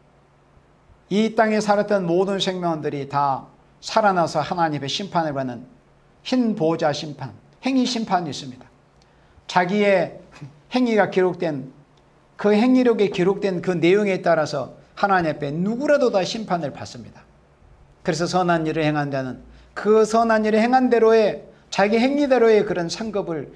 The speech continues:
영광을 받아가지고 영원한 하나님의 나라 무궁색에, 계시록 이십일 장 일 절에서부터 시작이 되는,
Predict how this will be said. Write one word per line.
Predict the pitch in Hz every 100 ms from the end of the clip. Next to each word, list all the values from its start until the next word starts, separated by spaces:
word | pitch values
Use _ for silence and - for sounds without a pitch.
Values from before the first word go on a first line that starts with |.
| -
영광을 | 160 165 175 180 156
받아가지고 | 135 147 156 143 131 127 117 - _
영원한 | 160 208 233 226
하나님의 | 208 220 214 196
나라 | 175 165
무궁색에, | 147 139 156 170 170 139 127 -
계시록 | - 196 214 214 175
이십일 | 185 - 208 170 156
장 | 208
일 | 170 151
절에서부터 | 196 190 180 180 - - 165 139 151
시작이 | 143 226 196 175
되는, | 131 120 113